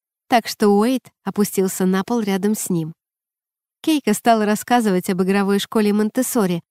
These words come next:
куда Бенни пойдёт осенью. А когда за стол вернулся Уэйд, мы погрузились в воспоминания о тёмной Карлоте и наших общих знакомых.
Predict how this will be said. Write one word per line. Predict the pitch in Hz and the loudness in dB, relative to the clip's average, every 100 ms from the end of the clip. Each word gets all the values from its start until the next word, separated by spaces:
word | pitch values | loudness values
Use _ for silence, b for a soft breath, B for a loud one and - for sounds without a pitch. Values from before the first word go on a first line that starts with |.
| _ | _
куда | 240 214 196 | 0 2 2
Бенни | 208 254 214 | 2 2 0
пойдёт | 196 185 214 - | 0 0 0 -2
осенью. | 180 - 175 170 170 - _ _ _ _ | -4 -4 -6 -4 -6 -10 _ _ _ _
А | 220 | -2
когда | 226 202 202 | 0 2 2
за | 202 | 0
стол | - 214 | 0 -2
вернулся | 196 196 196 196 - 208 | 0 0 0 0 0 0
Уэйд, | 233 285 - _ _ _ | 0 -2 -8 _ _ _
мы | - 302 | 0 2
погрузились | 247 214 220 196 247 233 196 | 2 2 2 4 2 0 -2
в | 196 | -2
воспоминания | 196 - 202 190 190 220 220 190 | -2 0 0 2 2 2 2 0
о | 180 | 0
тёмной | - 208 196 190 | 0 0 0 0
Карлоте | 202 196 202 240 - 175 | -2 0 2 0 0 -2
и | 165 | 0
наших | 180 - 185 | -2 -2 -4
общих | 196 180 190 185 | -4 -2 -2 0
знакомых. | 202 214 165 156 | 0 0 -2 -4